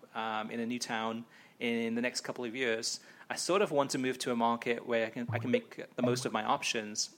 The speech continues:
if it's, uh, otherwise practical. I'm under the impression that I could get it in Virginia.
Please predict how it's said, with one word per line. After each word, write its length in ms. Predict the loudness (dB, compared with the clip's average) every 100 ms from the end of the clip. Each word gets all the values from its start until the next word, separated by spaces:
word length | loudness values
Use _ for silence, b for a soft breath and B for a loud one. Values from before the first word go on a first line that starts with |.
| -20 -20 -10
if 140 | -4
it's, 420 | -4 -2 -4 -4
uh, 60 | -4
otherwise 440 | -2 2 4 2
practical. 560 | 0 -2 -2 -8 -8 -8 -14 _ _ _ _ -18 -2
I'm 140 | 0
under 160 | 2 0
the 80 | -2
impression 480 | -2 -2 0 -2 -4
that 100 | -10
I 100 | -8
could 280 | -8 -8
get 180 | -6 -4
it 200 | -4 -8
in 200 | -6 -6
Virginia. 560 | -6 -4 -4 -4 -6